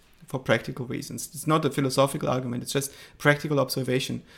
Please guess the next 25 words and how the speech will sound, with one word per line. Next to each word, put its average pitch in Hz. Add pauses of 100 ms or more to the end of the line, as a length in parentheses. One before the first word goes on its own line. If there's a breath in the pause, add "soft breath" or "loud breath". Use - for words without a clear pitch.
(220 loud breath)
So 131
if 131
you, 147
uh, 135
want 147
to 165
experience 160
a 151
world 127 (400 soft breath)
in 139
which 139
light 135
switches 143
work, 156 (320 soft breath)
you 131
need 160
to 156
store 151
some 170 (340)
state 156
outside 131
of -
your 127
working 120
memory, 113